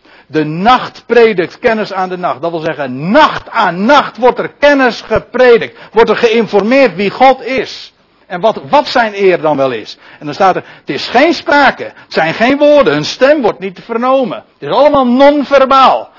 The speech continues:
Maar wat een getuigenis. Toch gaat hun prediking uit over de ganse aarde en hun taal tot aan het einde van de wereld.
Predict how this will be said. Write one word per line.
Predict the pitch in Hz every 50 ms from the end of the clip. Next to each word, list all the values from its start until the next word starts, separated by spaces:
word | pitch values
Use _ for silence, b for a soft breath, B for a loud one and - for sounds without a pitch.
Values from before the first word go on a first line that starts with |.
| B B
Maar | 165 180 202 190 151 127 110 104 104 113 131
wat | 208 294 311 302 - -
een | 226 233 208 190
getuigenis. | 202 208 - 233 247 247 220 - 175 147 127 131 151 - - B B B B B B B _
Toch | - 381 359 294 269 254 208 135 - - -
gaat | - - - 233 220 202 -
hun | 180 180 156 -
prediking | - 247 247 240 254 247 240 233 - 226 220 226 180
uit | 190 190 196 190
over | 175 180 160 135 139
de | 131 127
ganse | - - - - 240 262 262 247 - 262 226
aarde | 220 214 196 175 143 147
en | 143 160 147 135
hun | 131 123 117 -
taal | - 226 214 208 220 208
tot | 208 - 180 160 -
aan | 151 131 120
het | 117 -
einde | _ - 190 202 208 202 208
van | 180 208 208
de | 208 208
wereld. | 196 190 156 131 117 110 -